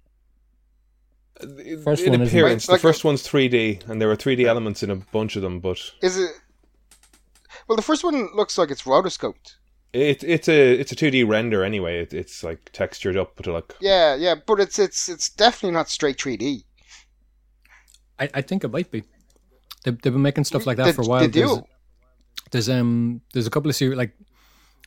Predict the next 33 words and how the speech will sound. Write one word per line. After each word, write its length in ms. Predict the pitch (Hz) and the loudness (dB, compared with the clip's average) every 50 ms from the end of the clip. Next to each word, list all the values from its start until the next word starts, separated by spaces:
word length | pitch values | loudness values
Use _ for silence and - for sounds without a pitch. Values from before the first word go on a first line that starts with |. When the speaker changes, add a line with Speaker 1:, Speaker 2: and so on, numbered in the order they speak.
| _ | _
Speaker 2:
they've 100 | - 117 | -10 -6
been 100 | 110 123 | -2 0
making 260 | 127 131 131 - 120 113 | 0 0 0 0 -2 -4
a 40 | |
lot 200 | 107 113 120 117 | -2 -2 -2 -4
of 60 | 110 104 | -4 -6
them 180 | 104 101 101 | -8 -10 -10
in 180 | 107 110 107 104 | -10 -10 -10 -10
that 180 | 101 101 98 | -8 -10 -10
style 300 | - - - 107 104 101 | -12 -12 -10 -10 -10 -10
for 140 | 101 - 104 | -12 -12 -14
a 20 | 98 | -12
while, 280 | 98 101 101 98 98 98 | -10 -10 -10 -10 -12 -14
and 340 | 92 92 92 90 90 90 - | -16 -18 -20 -20 -20 -20 -20
I'm 140 | 98 98 92 | -20 -18 -16
not 220 | 95 98 95 92 | -14 -14 -14 -14
a 40 | 95 92 | -14 -16
fan, 500 | - - - 98 95 95 95 95 92 90 | -16 -14 -14 -12 -12 -12 -12 -14 -16 -16
but 180 | - 104 98 95 - _ _ _ _ _ | -14 -14 -14 -14 -16 _ _ _ _ _
it 60 | - - - | -20 -16 -10
has 200 | - 107 117 113 | -8 -6 -6 -6
gotten 240 | 104 127 107 98 101 | -6 -8 -10 -10 -10
better. 220 | 95 107 107 101 101 | -8 -8 -8 -8 -10
There's 300 | - 98 95 92 - - | -10 -12 -14 -14 -14 -14
two 540 | - - - - 123 123 127 127 127 123 120 _ _ _ _ _ _ _ _ _ _ | -14 -14 -10 -8 -6 -4 -4 -4 -6 -8 -10 _ _ _ _ _ _ _ _ _ _
that 140 | - 104 | -10 -10
are 60 | 101 95 | -10 -10
particularly 920 | - - 98 _ - - 117 - - - 101 101 98 98 95 92 87 85 _ _ _ _ _ _ _ _ _ _ _ _ _ - - _ - | -12 -16 -18 _ -12 -12 -12 -12 -10 -12 -10 -10 -10 -10 -12 -12 -14 -18 _ _ _ _ _ _ _ _ _ _ _ _ _ -20 -20 _ -10
worth 200 | 101 110 113 104 | -6 -6 -6 -6
checking 280 | - 107 98 - 98 | -6 -8 -10 -10 -12
out. 140 | 95 92 95 | -12 -12 -10
Anyway, 240 | 101 104 104 101 95 | -8 -8 -8 -8 -10
there's 160 | 98 107 104 | -12 -14 -18